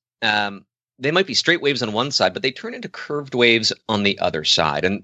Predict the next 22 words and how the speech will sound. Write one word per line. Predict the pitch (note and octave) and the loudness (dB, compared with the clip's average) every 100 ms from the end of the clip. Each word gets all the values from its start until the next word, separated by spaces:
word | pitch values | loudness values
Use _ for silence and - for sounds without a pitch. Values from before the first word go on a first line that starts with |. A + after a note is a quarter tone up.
| - | -12
the | A#2+ B2 | 0 2
reason | E3+ D#3 C#3 | 4 4 4
why | C3 | 4
I'm | A#2+ | 4
using | A#2 G#2+ G2 | 0 -2 -4
water | F#2+ G#2 G#2 G2 | 2 4 4 2
as | F#2 F2+ | 0 -2
an | |
analogy | F2 F2+ F#2 F2+ F2+ | -4 -2 -2 -4 -10
here | F2 F2+ | -10 -10
is | E2+ | -10
because | - F#2 F#2+ F#2+ - - - - | -12 -2 0 0 -4 -8 -18 -8
the | - | 0
wave | A2 G#2 C#3+ C3 | 0 4 2 4
nature | A#2+ B2+ - G#2+ | 2 2 0 -6
of | F#2 | -6
light | E2+ G#2+ G#2 F2 - _ - _ | 0 2 2 0 -12 _ -20 _
behaves | B2 B2+ C#3+ D3+ C3+ A2+ | -2 2 2 2 0 -2
much | A#2+ - - | -4 -4 -4
the | A#2+ | -2
same | A#2+ A2 | 0 0
way | G2+ F#2 F2 E2+ | 2 2 2 0